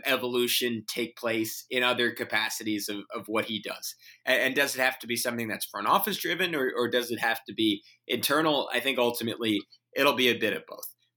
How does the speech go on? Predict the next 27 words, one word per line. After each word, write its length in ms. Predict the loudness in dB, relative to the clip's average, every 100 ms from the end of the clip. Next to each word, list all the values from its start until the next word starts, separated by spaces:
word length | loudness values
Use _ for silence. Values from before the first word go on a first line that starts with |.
| 0
But 160 | 4
if, 240 | 4 4 4
if 200 | 2 4
Elfrid 340 | 4 2 0
Payton 260 | 0 0 0
is 160 | -2
back, 380 | 2 2 2 -4 -6
it, 200 | -4 -2
it 300 | -4 -4 -2
will, 500 | 0 2 0 -2 -6 _
it, 160 | -4 -2
it 160 | -2 -2
will 120 | -2
tell 240 | 0 2
you 160 | 4 2
there's 480 | 2 2 2 0 0 -2
a 40 |
definitive 600 | -2 0 0 2 0 -2
cap 300 | 0 0 0 -8 -20 _ _ _ _ 2
on, 140 | 4
on 180 | 4 2
the 80 | 0
Knicks' 260 | -2 -4
future, 460 | -4 -6 -8 -10 -6
and, 220 | -4 -2
and 160 | 0 2
that 220 | 2 0